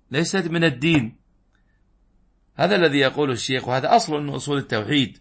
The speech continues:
"والفكرة في الله تبارك وتعالى بدعة"، لقول رسول الله صلى الله عليه وسلم، ويذكر حديثاً هنا، لكن هذا الحديث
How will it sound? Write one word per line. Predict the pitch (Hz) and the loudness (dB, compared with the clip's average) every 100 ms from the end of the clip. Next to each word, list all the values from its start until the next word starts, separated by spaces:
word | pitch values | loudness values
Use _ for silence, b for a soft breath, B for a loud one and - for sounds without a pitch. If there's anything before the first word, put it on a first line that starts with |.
| _ _ _ - | _ _ _ -10
"والفكرة | 101 92 139 113 101 104 | -8 -6 -6 -6 -8 -8
في | |
الله | 98 110 127 104 | -6 0 0 0
تبارك | 104 107 123 107 | -4 -4 -4 -4
وتعالى | 95 104 165 160 | -6 -2 0 0
بدعة"، | 196 208 139 - b b b b | -2 -4 -8 -10 b b b b
لقول | 107 - 156 127 113 | -10 -2 0 2 0
رسول | 107 139 117 | -2 -2 -4
الله | 110 120 110 | -2 -2 -2
صلى | 101 | -6
الله | 92 | -8
عليه | 113 120 151 190 | -8 -4 -2 -2
وسلم، | - _ _ _ _ _ - | -6 _ _ _ _ _ -6
ويذكر | 143 165 - 135 120 - | -2 -2 -2 -2 -2 -4
حديثاً | 113 131 156 135 | -6 2 2 2
هنا، | 117 117 135 139 156 - _ _ _ _ _ _ _ _ - | -2 0 2 2 2 -10 _ _ _ _ _ _ _ _ -6
لكن | 135 147 147 110 104 | 2 2 0 -8 -6
هذا | 135 127 98 | -4 -2 -4
الحديث | 90 98 131 156 - | -6 -6 -4 -6 -10